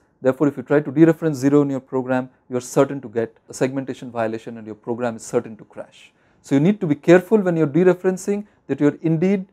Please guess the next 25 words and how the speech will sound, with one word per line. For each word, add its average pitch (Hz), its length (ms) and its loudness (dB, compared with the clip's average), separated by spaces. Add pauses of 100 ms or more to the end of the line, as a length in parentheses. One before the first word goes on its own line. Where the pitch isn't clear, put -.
(220)
looking 147 320 0
at 160 100 2
the 151 60 -2
contents 160 760 2
of 135 180 -2
memory 151 440 0 (200)
within 160 420 6
the 220 80 6
part 160 320 6
of 156 140 -6
the 139 60 -10
memory 123 420 -4 (200)
that 123 120 -8
is 127 140 -8
allocated 110 520 -8
to 110 80 -20
you. 107 220 -18
Your 113 280 -12
addresses 151 460 -2
should 143 260 -8
be 165 80 0
within 160 300 2
the 156 80 4
address 127 300 0
space 117 400 -10